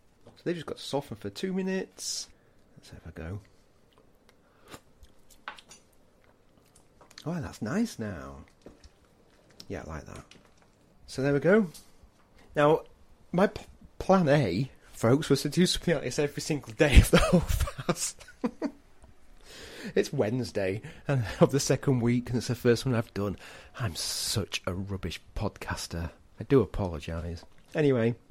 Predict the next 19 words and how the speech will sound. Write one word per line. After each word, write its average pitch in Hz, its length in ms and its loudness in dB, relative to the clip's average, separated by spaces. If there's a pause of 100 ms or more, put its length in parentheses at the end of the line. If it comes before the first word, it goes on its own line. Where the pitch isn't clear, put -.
(100)
there's 156 200 2
one 117 160 2
for 87 260 -6
you. 98 140 -2 (2000)
It's - 140 -20
day 113 240 2
eleven, 95 480 -2 (720)
Thursday. 98 600 -4 (2250)
Well, 113 360 0 (1080)
I've 123 420 -2
had 110 420 -2
a 101 100 -2
mixed - 320 -4
day 87 180 -2
today. 87 420 -4 (1700)
I've 98 120 -2
been 131 140 2
pretty 135 260 -2
good 92 500 0